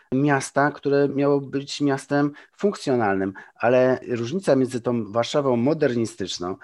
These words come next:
miastem maszyną, a miastem, y, kompozycją była taka, że ten główny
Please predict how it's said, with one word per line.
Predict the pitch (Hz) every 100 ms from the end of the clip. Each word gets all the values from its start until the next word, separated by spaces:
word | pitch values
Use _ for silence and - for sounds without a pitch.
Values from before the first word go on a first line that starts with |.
| - -
miastem | 104 113 - 117
maszyną, | 113 - 135 117 107
a | 110 107 107 107 107
miastem, | 113 117 - 110 95
y, | 110 107
kompozycją | 120 101 123 196 - 117 - - -
była | 113 127 123
taka, | 151 147 151 147 - _
że | 113 135 131 127 -
ten | 135 120 -
główny | 117 143 180 139 131